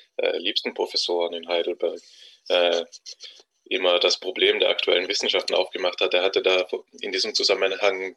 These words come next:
äh, der Kognition immer davon gesprochen, dass es sich um einen Verlegenheitsbegriff handelt. Denn er fasst ein so heterogenes Spektrum an Phänomenen,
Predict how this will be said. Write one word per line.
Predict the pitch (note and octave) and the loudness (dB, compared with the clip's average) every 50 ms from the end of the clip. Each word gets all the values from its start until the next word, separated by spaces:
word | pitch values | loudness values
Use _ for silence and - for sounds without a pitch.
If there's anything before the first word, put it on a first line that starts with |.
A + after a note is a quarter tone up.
| _ | _
äh, | - G2 F#2+ F#2 F#2 | -2 0 2 2 2
der | F#2 F#2 | 0 0
Kognition | - G2+ F#2 F2+ F#2 F#2 - G2+ G2 | -2 -2 -4 -2 -2 2 2 2 4
immer | F#2 F#2+ F#2+ F#2+ F#2 F#2 | 2 0 2 2 0 2
davon | F2+ F#2 F#2 - G2+ F#2+ | 0 0 -2 -2 -2 -4
gesprochen, | F#2 F2+ - F#2+ F#2 - F#2+ F#2 | -4 -2 -2 -2 -2 -2 -2 -4
dass | F2 - | -4 -4
es | F2+ F2+ - - - - - | -2 -4 -4 -4 -6 -10 -10
sich | - - F#2+ F#2 - | -6 -4 -2 -2 -2
um | E2+ F2 F#2 | -4 -4 -2
einen | F2+ F2+ F2+ F2+ F2+ F2 E2+ - _ | -2 -2 -4 -6 -8 -14 -16 -20 _
Verlegenheitsbegriff | - F#2+ F2+ F2+ G2 A2 A2+ G2+ F2 F2 F2 F2 - - - - - - D#2+ - - - | -2 -2 0 2 0 0 0 -2 -2 -2 -2 0 -2 -4 -6 -8 -6 -6 -8 -8 -6 -2
handelt. | - F2 F2 E2+ E2+ E2+ E2+ - - _ _ _ _ - - - - - - - | -2 -2 -2 -2 -8 -10 -10 -12 -16 _ _ _ _ -14 -12 -12 -12 -12 -6 -6
Denn | F2 - | -4 -4
er | F2+ | -2
fasst | - G2 F2+ F2 - - | 0 0 0 0 2 2
ein | F#2 F2+ F2 F2 E2 - _ - - - - | 0 0 0 -4 -8 -12 _ -16 -16 -16 -6
so | - - - G2 | -2 0 2 2
heterogenes | G2+ G#3+ - G#2+ F#2 F#2+ F#2+ F#2+ F#2+ F#2 F#2+ F#2 | 2 4 4 4 4 4 4 4 2 2 2 0
Spektrum | - - - - - - - - - G2 | 2 2 2 2 2 0 -2 -2 -2 -2
an | F2+ E2+ | -2 -2
Phänomenen, | - F#2+ F#2 F2 E2+ E2 E2+ E2+ E2+ E2+ F2 E2+ E2+ F2 | -2 -2 -2 -2 -2 -2 -2 -2 -2 -2 -2 -4 -4 -6